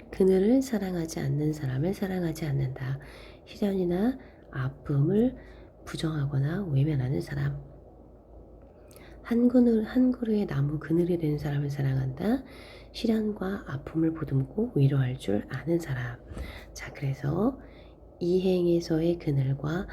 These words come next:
삼 행에서의 그늘의 의미가 다르기 때문에 어떤 단어의 중의적인 시어를 활용했다라고 이야기하는 겁니다. 여기에서는 시련, 여기서는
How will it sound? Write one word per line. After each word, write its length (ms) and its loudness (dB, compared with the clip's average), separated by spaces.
삼 320 0
행에서의 580 4
그늘의 480 -2
의미가 580 0
다르기 440 -4
때문에 680 0
어떤 400 -4
단어의 580 -2
중의적인 1080 0
시어를 560 -2
활용했다라고 1300 -4
이야기하는 600 -2
겁니다. 540 -4
여기에서는 540 2
시련, 520 0
여기서는 500 0